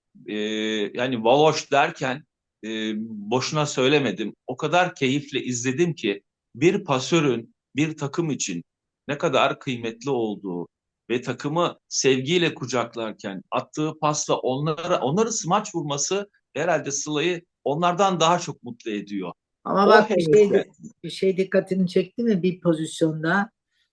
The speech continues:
Speaker 2: Yüzü
Speaker 1: Hı.
Speaker 2: dönük dörde tabii ki gerçekten dışarıdan dörde atacak diye bekliyorsun. O kadar güzel parmağı var
Speaker 1: Bravo.
Speaker 2: ki. Yani öyle bir attı ki ikiye, e,
Speaker 1: Evet.
Speaker 2: imkan yok blok gitsin önüne. Boş top vurdurdu.
Speaker 1: Evet,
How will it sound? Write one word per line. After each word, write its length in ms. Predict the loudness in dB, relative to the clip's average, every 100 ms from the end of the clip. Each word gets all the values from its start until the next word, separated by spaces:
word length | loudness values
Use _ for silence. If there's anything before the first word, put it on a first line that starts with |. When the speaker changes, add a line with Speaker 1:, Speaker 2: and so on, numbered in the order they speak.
| _
Speaker 2:
Yüzü 240 | 0 0 2
Speaker 1:
Hı. 40 | 4
Speaker 2:
dönük 300 | 4 4 4
dörde 360 | 4 6 4
tabii 340 | 2 0 0 0
ki 340 | 0 0 0
gerçekten 640 | 0 0 0 -4 -4 -2 -2
dışarıdan 580 | -2 -4 -2 -2 0 2
dörde 280 | 2 4
atacak 540 | 0 0 -4 -10 -12 -8
diye 200 | -8 -6
bekliyorsun. 460 | -8 -4 -6 -6
O 60 | -10
kadar 320 | 0 4 6
güzel 460 | 6 4 2 2 0 _ _ _ 2
parmağı 500 | 6 6 8 6 8
var 180 | 10
Speaker 1:
Bravo. 180 | 10 8
Speaker 2:
ki. 100 | 6 4 0 _ _
Yani 340 | -2 0 0 0
öyle 320 | 2 4 6
bir 260 | 6 4 2
attı 340 | 0 -2 -4
ki 80 | 0
ikiye, 640 | 0 0 2 2 4 0 -4 _ _ _ -8
e, 120 | 0
Speaker 1:
Evet. 200 | 0 2
Speaker 2:
imkan 380 | 2 2 2 0 _
yok 180 | -2 2
blok 220 | 2 0
gitsin 340 | -4 -10 -6 -6
önüne. 260 | -4 0
Boş 200 | 2 2
top 260 | 0 0 -4
vurdurdu. 480 | -6 -8 -14 -16 -18 _ _ -20 _ -8 0
Speaker 1:
Evet, 220 | 2 0